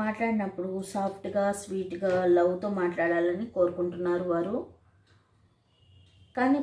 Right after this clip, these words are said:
ప్రస్తుతం మాట్లాడితే వారి భావాలు హ్యాండిల్ చేయలేరేమో అని భావిస్తున్నారండి. మీతో మాట్లాడితే మరలా అడిక్ట్ అవుతారేమో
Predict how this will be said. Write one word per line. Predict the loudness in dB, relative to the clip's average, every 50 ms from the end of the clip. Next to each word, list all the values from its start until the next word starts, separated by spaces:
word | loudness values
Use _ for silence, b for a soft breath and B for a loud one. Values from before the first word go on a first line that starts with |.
| 2
ప్రస్తుతం | 0 0 0 -2 -2 -4 -2 2 4 4 4 4 2 0 0 -4 -4 -2
మాట్లాడితే | -2 -2 0 2 2 2 2 2 0 -2 -2 0 0 0 0 2 4
వారి | 4 4 4 2 0 -2 -2
భావాలు | 0 2 2 4 2 2 2 0 -2 -2 -4
హ్యాండిల్ | -4 -4 -2 -2 -2 -4 -4 -4
చేయలేరేమో | -2 0 0 0 2 0 0 0 0 0 0 0 0 0 -2 -2 -4
అని | -4 -4 -4 -4 -2 2
భావిస్తున్నారండి. | 2 2 2 0 -4 -6 -6 -4 -2 -2 -2 -2 -4 -6 -6 -8 -8 -8 -8 -8 -10 -12 -14 -20 _ _ _ _ _ -20 -20 -20 -20 -20 -20 _ -20 -12 -4
మీతో | -4 0 2 2 4 4 4
మాట్లాడితే | 4 4 4 4 4 4 4 2 2 2 4 2 2 2
మరలా | 0 0 2 2 2 2 2 0 -2 -4 -6 -10 -4 -4
అడిక్ట్ | 0 0 0 0 0 -2 -2
అవుతారేమో | -2 0 0 0 0 2 0 0 0 0 0